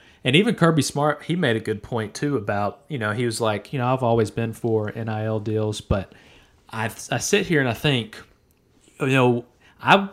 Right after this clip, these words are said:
I don't think I'd be here if I was twenty, twenty-one years old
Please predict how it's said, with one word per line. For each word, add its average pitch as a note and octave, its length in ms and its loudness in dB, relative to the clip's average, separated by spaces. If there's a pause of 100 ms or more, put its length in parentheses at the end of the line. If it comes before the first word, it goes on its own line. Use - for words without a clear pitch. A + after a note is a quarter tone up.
(140)
I D#3+ 140 4
don't A3 160 2
think A#2+ 160 0
I'd G#2 240 0
be E3 200 0
here G#2 440 -6 (300)
if A#2+ 180 -2
I C#3 140 6
was C#3+ 340 0 (160)
twenty, C#3+ 340 2
twenty-one D3 380 -2
years B2+ 180 0
old B2+ 400 2